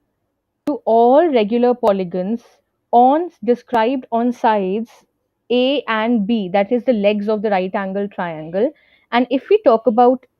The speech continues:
the areas of these polygons, when we add up these areas, we'll get up, we'll get the area of the polygon described on the hypotenuse.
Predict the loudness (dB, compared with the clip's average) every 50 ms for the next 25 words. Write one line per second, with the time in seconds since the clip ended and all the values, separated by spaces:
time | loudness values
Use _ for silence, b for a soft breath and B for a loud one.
0 | _ _ _ _ _ -12 -2 0 0 0 0 2 4 6 6 6 6 6 6 6
1 | 6 4 4 2 2 0 -4 -2 -2 -4 -4 -4 -6 _ _ _ -2 0 0 2
2 | 0 -2 -4 -4 -6 -6 -6 -8 -6 -4 -4 -2 -2 -4 -6 -4 -2 -2 0 0
3 | 0 0 -2 0 -2 -2 0 2 0 0 0 0 -2 -2 -2 -2 -2 -2 -2 -2
4 | -2 -2 0 0 0 0 0 -2 -4 -4 _ _ b b b b b b b 0
5 | 0 2 2 2 2 2 0 0 -4 -6 -4 0 2 2 2 2 4 4 4 4
6 | 4 2 -2 -6 -2 0 0 0 0 -2 -4 0 0 0 0 0 -6 -8 _ _
7 | -4 -4 -4 -4 _ _ -2 0 0 0 0 0 0 -2 0 -2 -4 -2 0 0
8 | 0 0 0 -2 -6 -6 -6 -12 -14 -12 -14 -16 -18 _